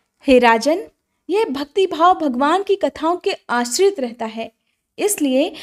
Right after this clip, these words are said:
जो श्रद्धापूर्वक उन्हें प्रतिदिन सुनता या पढ़ता है,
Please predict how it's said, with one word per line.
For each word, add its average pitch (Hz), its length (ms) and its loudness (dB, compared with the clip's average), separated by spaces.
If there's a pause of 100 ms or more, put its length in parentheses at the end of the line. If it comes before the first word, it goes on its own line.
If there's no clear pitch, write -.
(180)
जो 370 80 -2
श्रद्धापूर्वक 330 880 -4
उन्हें 302 220 2
प्रतिदिन 269 400 -2
सुनता 240 360 -4
या 269 160 0
पढ़ता 226 360 -6
है, 311 260 -4